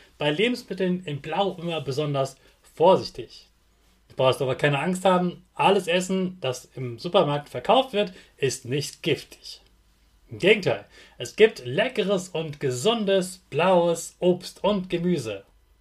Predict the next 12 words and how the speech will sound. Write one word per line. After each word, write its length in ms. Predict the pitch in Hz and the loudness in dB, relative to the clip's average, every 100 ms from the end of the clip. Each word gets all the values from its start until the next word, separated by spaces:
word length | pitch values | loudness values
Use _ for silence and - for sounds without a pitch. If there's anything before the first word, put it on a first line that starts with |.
| _ _ _ _ - _ _ | _ _ _ _ -20 _ _
Fällt 340 | - 190 147 | 4 4 4
dir 180 | 226 226 | 2 2
ein 160 | 202 185 | 2 4
blaues 320 | 208 170 175 | 4 4 0
Obst 300 | 196 190 165 | -4 -4 -2
ein? 240 | 175 320 - _ _ _ _ _ _ _ _ _ - - - _ _ _ _ _ - - - _ - | 0 0 -4 _ _ _ _ _ _ _ _ _ -20 -20 -20 _ _ _ _ _ -20 -20 -20 _ -8
Mir 280 | 120 202 - | 2 4 4
fallen 280 | 156 143 | 4 0
sofort 440 | 120 - 165 151 - | -2 -2 0 0 -4
die 140 | 107 - - | -16 -12 -2
Blaubeeren 840 | 147 196 190 - 156 151 139 135 | 4 4 4 0 -2 0 0 -2
ein. 400 | 123 113 101 101 | -6 -10 -12 -20